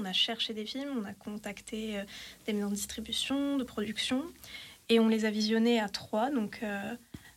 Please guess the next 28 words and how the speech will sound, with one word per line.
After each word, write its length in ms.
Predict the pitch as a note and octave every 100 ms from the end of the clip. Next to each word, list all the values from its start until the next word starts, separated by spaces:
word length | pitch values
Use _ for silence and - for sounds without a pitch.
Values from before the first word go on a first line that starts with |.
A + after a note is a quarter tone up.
| _
Mao, 380 | A3 G#3 G3+ A#3
moi, 280 | A3 G#3 A3
Yvan. 360 | G3+ G3 A3+ F#4 - _ - - - -
Et, 180 | A#3 A#3+ C4
euh, 480 | A3 G3 G3 F#3+ G3 - -
on 220 | G#3 G3+
a 360 | G3 G3 G3 F#3+
cherché 240 | G3+ -
ces 120 | -
films, 420 | A3+ - - A3+ C4+
il 40 |
y 40 |
en 80 | A3
a 80 | G#3
beaucoup 260 | F#3+ F#3+ -
qu'on 100 | A3+
a 60 | G3+
regardés. 760 | G3 F#3+ - G3 A3+ C#4 C4+
Et 280 | G#3+ G3+ G3+
c'est 100 | G3
vrai 120 | A3 A3
que 60 |
c'est 80 | A#3
compliqué 340 | G#3+ G#3 -
de 40 | C#4+
faire 120 | A3+
une 100 | G#3
sélection, 540 | G#3+ G#3 G#3 - D4